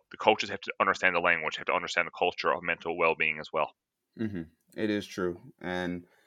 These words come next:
Speaker 2: I know there's some coaches who are better in the new era with mental health, but there's some coaches that are stuck in the old school way. And I'm not saying the old school way doesn't work, and it does work in certain aspects, but when it comes to mental health,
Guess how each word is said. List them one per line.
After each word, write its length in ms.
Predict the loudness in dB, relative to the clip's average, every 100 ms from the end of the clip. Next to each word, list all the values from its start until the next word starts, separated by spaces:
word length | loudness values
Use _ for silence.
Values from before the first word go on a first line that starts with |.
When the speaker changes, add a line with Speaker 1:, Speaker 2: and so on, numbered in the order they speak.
| _
Speaker 2:
I 120 | 2
know 240 | 4 4 4
there's 220 | 2 0
some 200 | -2 0
coaches 460 | 2 2 2 -2
who 160 | 0 4
are 300 | 6 6 4
better 520 | 0 0 2 4 4
in 120 | 2 -2
the 80 | -2
new 280 | -2 -2 -2
era 320 | -2 0 0
with 280 | -2 -4 -6
mental 340 | -8 -4 -4
health, 280 | -2 -2 -4
but 420 | -6 -2 0 -2 -8 _ _ _ _
there's 200 | 2 2
some 160 | 2 0
coaches 340 | 2 2 2
that 180 | 2 6
are 160 | 6 4
stuck 300 | 2 -2 0
in 100 | 0
the 80 | 0
old 220 | 2 -2
school 240 | -4 0
way. 200 | 4 4
And 120 | 4
I'm 80 | 2
not 220 | 0 -2
saying 240 | -2 -2 -2
the 80 | -2
old 160 | -4
school 180 | -4 -2
way 140 | 0
doesn't 340 | 0 -2 -4 -6
work, 340 | -4 -4 -6
and 200 | -10 -8
it 120 | -8
does 200 | -4 -4
work 260 | -2 -4 -4
in 100 | -6
certain 240 | -8 -8
aspects, 540 | -6 -8 -6 -6 -6 -8 -4
but 300 | 2 4 4 0
when 160 | -4
it 80 | -4
comes 200 | -6 -6
to 80 | -6
mental 320 | -4 -4 -6
health, 260 | -4 -4 -4